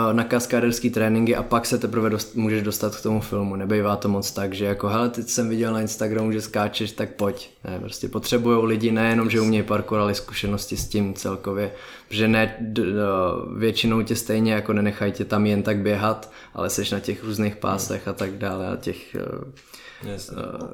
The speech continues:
Speaker 1: šňůrách, takže s tím musíš mít zkušenost a normální parkouristi s tím zkušenost, že nemají.
Speaker 2: Hmm.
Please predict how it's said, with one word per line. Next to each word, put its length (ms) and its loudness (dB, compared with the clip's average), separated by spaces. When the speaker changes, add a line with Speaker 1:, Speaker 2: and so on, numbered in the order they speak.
Speaker 1:
šňůrách, 680 2
takže 280 -2
s 80 -4
tím 140 0
musíš 340 0
mít 120 0
zkušenost 680 -2
a 300 -2
normální 440 2
parkouristi 440 -2
s 60 -6
tím 120 -6
zkušenost, 360 -4
že 140 -4
nemají. 280 -6
Speaker 2:
Hmm. 80 -8